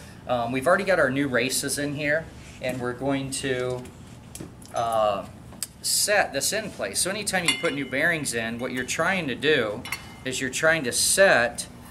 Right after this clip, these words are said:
basically the length of this spacer, because when the, when this is in its race in here, we're adjusting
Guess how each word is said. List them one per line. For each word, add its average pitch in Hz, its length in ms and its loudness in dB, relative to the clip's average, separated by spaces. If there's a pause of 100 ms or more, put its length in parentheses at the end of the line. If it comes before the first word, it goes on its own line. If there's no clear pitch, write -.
(460)
basically 147 540 4
the 120 140 6
length 151 380 4
of 147 100 4
this 127 180 6
spacer, 131 800 4 (380)
because 139 320 4 (100)
when 143 200 0
the, 123 420 4
when 123 440 -2
this 190 440 6
is 143 180 6
in 175 220 0
its - 240 4
race 127 720 4
in 143 160 -2
here, 123 580 6 (400)
we're 165 220 8
adjusting 139 1000 4